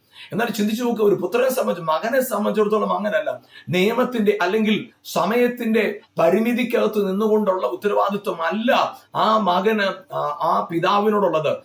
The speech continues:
ആ പിതാവിന്റെ ഏത് ആവശ്യത്തിനും എപ്പോഴും അവൈലബിൾ ആയിരിക്കുക എന്നത് ഈ പു-, പുത്രനെ സംബന്ധിച്ചിടത്തോളം വളരെ ഇമ്പോർട്ടന്റ് ആണ്. എന്നാൽ തിരിച്ചു ചിന്തിച്ചു നോക്കുക, പിതാവിന് മകനോടുള്ള ഉത്തരവാദിത്വമോ ആ സ്ഥാപനത്തിന് ആ, ആ,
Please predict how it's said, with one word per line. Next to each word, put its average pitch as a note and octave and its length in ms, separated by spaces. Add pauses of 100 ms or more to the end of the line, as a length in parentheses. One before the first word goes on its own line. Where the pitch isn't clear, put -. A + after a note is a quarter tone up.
(140)
ആ D3+ 180
പിതാവിന്റെ G#3 440
ഏത് F#3+ 300
ആവശ്യത്തിനും F#3 580
എപ്പോഴും F#3+ 680
അവൈലബിൾ F#3 680
ആയിരിക്കുക E3+ 480
എന്നത് D#3+ 400 (260)
ഈ C#3 100
പു-, D3 340
പുത്രനെ G3+ 300
സംബന്ധിച്ചിടത്തോളം D#3+ 720
വളരെ E3 360
ഇമ്പോർട്ടന്റ് D3 360
ആണ്. - 100 (960)
എന്നാൽ A#3 220 (220)
തിരിച്ചു G#3 240
ചിന്തിച്ചു A3+ 340
നോക്കുക, F#3+ 540 (300)
പിതാവിന് G#3+ 560
മകനോടുള്ള A3 560
ഉത്തരവാദിത്വമോ G3+ 680 (580)
ആ F3 100
സ്ഥാപനത്തിന് A3 840 (440)
ആ, E3+ 60
ആ, F#3+ 600